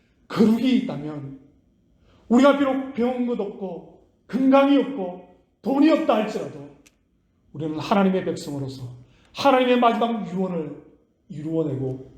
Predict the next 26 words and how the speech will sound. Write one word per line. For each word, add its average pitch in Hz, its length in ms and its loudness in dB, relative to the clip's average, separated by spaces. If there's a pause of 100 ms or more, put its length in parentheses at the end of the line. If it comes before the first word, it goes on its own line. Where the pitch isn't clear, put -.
(100)
성취할 202 600 0
수 - 180 -10
있게 147 360 -6 (280)
되어지는 151 580 -6
것입니다. - 400 -6 (480)
하나님의 277 640 2
나라를 226 640 -2
완성해 196 680 -6 (340)
나갈 160 340 0
수 165 180 -8
있게 151 640 -6
되어지는 156 540 -6
것입니다. - 400 -8 (560)
사랑하는 190 380 2
성도 185 240 -4
여러분, 165 480 -8 (280)
시편 - 360 -4
말씀을 214 360 2
묵상하다가요, 185 920 -4 (400)
하나님의 269 500 2
나라, 208 400 0
하나님의 269 340 -2
전에 208 300 -4
거할 170 320 -6
자가 185 200 -4 (100)
누군지 139 600 -8